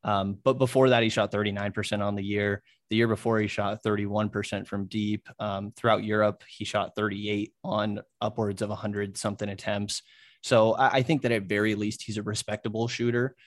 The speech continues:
in, like, a Robert Covington, Jay Crowder sort of way, where at, at very least you have to get out there and guard the guy, even if he's not knocking it down like crazy. Um, and even aside from that, you know, he's a really good passer. I think he's a jack of all trades, master of none, almost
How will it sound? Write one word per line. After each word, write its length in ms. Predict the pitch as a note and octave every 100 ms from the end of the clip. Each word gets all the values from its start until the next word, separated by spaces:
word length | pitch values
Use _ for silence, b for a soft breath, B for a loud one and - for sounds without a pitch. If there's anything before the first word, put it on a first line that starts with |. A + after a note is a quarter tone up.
| b b
in, 100 | A#2
like, 140 | G#2
a 60 | G#2
Robert 340 | G#2 G#2 G2+
Covington, 540 | - G#2 G#2 G#2 A2 G2+
Jay 160 | G3
Crowder 420 | F3+ - G2 G#2+ G#2+
sort 300 | - A2 A2
of 120 | G#2+
way, 280 | A2 A2+ A#2
where 420 | G#2+ G2+ G2 G2
at, 220 | - G2+ G#2+
at 100 | G#2
very 240 | G#2+ G#2+
least 340 | G#2+ G#2+ -
you 120 | G#2+ G#2
have 100 | G#2
to 80 |
get 100 | F#2+
out 160 | G2+ G2+
there 120 | G2+
and 100 | G2+
guard 180 | G2+ G#2
the 60 | G#2
guy, 240 | A2 A2
even 160 | G#2 G#2
if 80 | -
he's 160 | G2+
not 160 | G#2 -
knocking 280 | F#2+ - G#2
it 40 |
down 200 | G2+ G2+
like 120 | G2+
crazy. 540 | - G2+ G#2 G#2 G#2+ - b b b
Um, 420 | - G2 G2 G2 - B2
and 200 | A#2+ A#2
even 200 | C3+ C3
aside 260 | B2 A#2
from 140 | A2+ G#2+
that, 220 | A#2+ G#2
you 180 | G#2 G#2+
know, 100 | G#2+
he's 140 | G#2+
a 80 | G#2+
really 300 | G2 G#2+ A2
good 200 | G#2+ G#2+
passer. 600 | - G2+ G#2+ - A#2 A2+
I 100 | G#2
think 220 | G#2+ A2
he's 360 | - G#2+ G#2+ G#2
a 140 | G#2+
jack 300 | G2 G2+ G#2
of 60 | G#2
all 120 | G2+
trades, 320 | G2 G2+ G2
master 340 | G2 G2 - G2+
of 140 | G2
none, 180 | G#2 G#2
almost 380 | G2+ G2+ G2